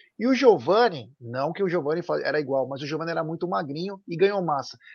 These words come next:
Você acha que foi esse treinamento que fez acontecer essas lesões?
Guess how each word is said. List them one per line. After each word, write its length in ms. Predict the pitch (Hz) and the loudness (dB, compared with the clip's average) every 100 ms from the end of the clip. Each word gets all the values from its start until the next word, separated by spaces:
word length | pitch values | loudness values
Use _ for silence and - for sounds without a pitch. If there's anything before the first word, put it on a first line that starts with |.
| - | -6
Você 140 | - | -2
acha 160 | 240 247 | 0 0
que 120 | 226 | -4
foi 340 | - 214 202 196 | 2 6 6 4
esse 320 | 247 247 226 | 0 0 -4
treinamento 680 | 214 208 185 185 247 269 302 | -2 0 2 0 -2 -6 -8
que 100 | 196 | -8
fez 280 | - 190 175 | 0 0 2
acontecer 480 | - 165 160 - 165 | -2 -4 -6 -4 -6
essas 280 | - 139 | -4 -6
lesões? 540 | 120 120 170 277 370 | -6 -6 -4 -2 -4